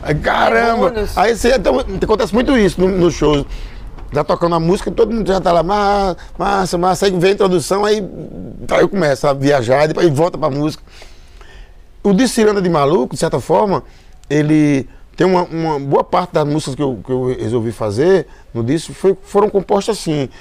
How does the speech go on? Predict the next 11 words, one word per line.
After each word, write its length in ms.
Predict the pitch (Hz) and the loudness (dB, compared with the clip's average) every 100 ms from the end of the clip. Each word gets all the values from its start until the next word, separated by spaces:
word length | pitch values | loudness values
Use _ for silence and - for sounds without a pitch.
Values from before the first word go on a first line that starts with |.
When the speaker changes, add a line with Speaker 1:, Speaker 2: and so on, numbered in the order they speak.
| - | -12
Speaker 1:
nesses 240 | - 127 - | -6 -6 -4
pedaços. 720 | 151 123 120 135 160 196 - - - - | -2 0 2 2 0 -8 -18 -20 -18 -2
Aí 80 | 120 | 0
eu 80 | |
fui 200 | 139 160 | 0 0
organizando. 500 | 151 147 143 127 151 - - - - | 0 2 0 2 0 -4 -14 -14 -10
Aquela 260 | - 208 | -2 0
velha 200 | 180 226 | 0 0
história 200 | 233 202 | 0 0
da 120 | 190 190 | 2 2
edição. 580 | 165 147 143 131 123 | 2 0 0 0 0